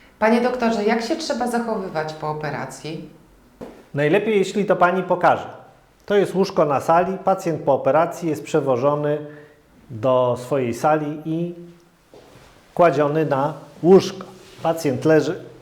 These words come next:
Speaker 2: na łóżku, tu ma podłączone różne urządzenia, jest jeszcze częściowo znieczulony. I teraz co pacjent powinien robić? Pacjent powinien leżeć na plecach,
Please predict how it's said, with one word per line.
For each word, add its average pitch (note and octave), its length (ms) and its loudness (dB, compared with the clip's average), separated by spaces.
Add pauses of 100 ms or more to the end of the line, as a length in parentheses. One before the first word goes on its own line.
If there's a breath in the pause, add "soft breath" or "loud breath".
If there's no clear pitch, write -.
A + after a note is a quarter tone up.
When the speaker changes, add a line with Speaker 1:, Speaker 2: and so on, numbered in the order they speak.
Speaker 2:
na D#3+ 140 0
łóżku, D#3 520 0 (1200 loud breath)
tu F3 100 -2
ma D3+ 140 2
podłączone C#3+ 640 0
różne C3 300 -2
urządzenia, F3 840 0 (1300 loud breath)
jest D3 460 0 (640)
jeszcze C#3+ 340 0
częściowo C#3 540 2
znieczulony. C3 800 0 (380)
I G#3 120 -2
teraz F3 380 2
co F#3 80 4
pacjent D#3+ 460 2 (640)
powinien C#3+ 400 2
robić? - 320 -4
Pacjent G#3 360 0
powinien D#3+ 420 4
leżeć F3 560 2 (460)
na D3 140 0
plecach, C#3+ 500 2